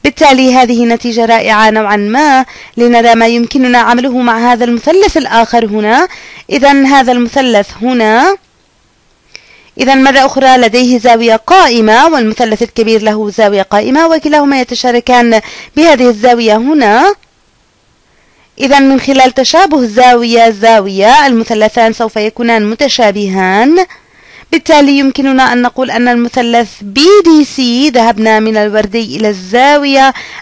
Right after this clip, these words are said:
القائمة إلى غير المعلمة، إذن المثلث بي دي سي،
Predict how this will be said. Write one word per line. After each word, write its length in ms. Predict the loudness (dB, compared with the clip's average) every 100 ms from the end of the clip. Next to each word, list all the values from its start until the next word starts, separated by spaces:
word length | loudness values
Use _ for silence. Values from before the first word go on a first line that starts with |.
| -4
القائمة 680 | -4 0 0 2 2 2 2
إلى 180 | 2 0
غير 220 | 0 -2
المعلمة، 480 | -4 -4 -2 -2 0
إذن 260 | 0 0
المثلث 600 | -2 -2 -6 -6 -6 -2 -4 -4 -14 -20 -16
بي 280 | -4 0 2 2
دي 220 | 2 0
سي، 600 | 0 -4 -4 -2 -2 -4